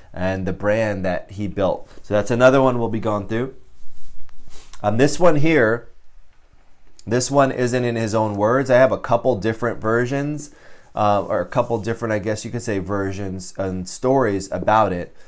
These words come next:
Um, the other one I have, let me see if I can grab it. Um, this one is, this one I have, though, is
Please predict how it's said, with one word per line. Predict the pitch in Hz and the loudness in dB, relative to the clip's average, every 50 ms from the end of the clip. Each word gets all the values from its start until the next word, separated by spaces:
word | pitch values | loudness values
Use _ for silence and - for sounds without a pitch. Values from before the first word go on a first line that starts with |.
| - - - - | -20 -18 -12 -10
Um, | 95 98 | -8 -6
the | 95 107 113 | 0 2 4
other | 117 113 123 117 | 4 4 4 2
one | 113 113 110 | 2 2 2
I | 107 107 | 0 0
have, | 110 117 110 104 104 104 101 101 95 | 0 0 0 2 2 2 0 0 -2
let | 104 113 | -6 -8
me | 135 131 | -8 -8
see | 120 - - 120 107 | -8 -8 -6 -6 -6
if | 101 95 - | -6 -6 -6
I | 95 92 | -6 -6
can | 92 - 107 92 90 85 | -6 -8 -8 -8 -8 -6
grab | - 92 90 85 85 82 87 | -4 -2 -2 -2 -2 -2 -4
it. | 98 95 - - - - - - - - - - - | -4 -6 -6 -10 -16 -16 -16 -16 -16 -18 -18 -12 -8
Um, | 95 92 98 | -8 -6 -2
this | 104 117 117 - | -2 -2 -2 0
one | 123 123 123 117 | 2 4 4 4
is, | 113 110 101 90 - - - - - - - - - | 4 2 0 -2 -6 -12 -16 -20 -16 -14 -12 -4 0
this | 107 131 139 - 147 | 2 2 2 2 2
one | 139 131 117 | 2 2 2
I | 110 113 | 2 2
have, | 117 107 101 95 92 | 2 2 2 2 2
though, | 101 101 98 | 0 0 0
is | 95 90 - | 0 -4 -8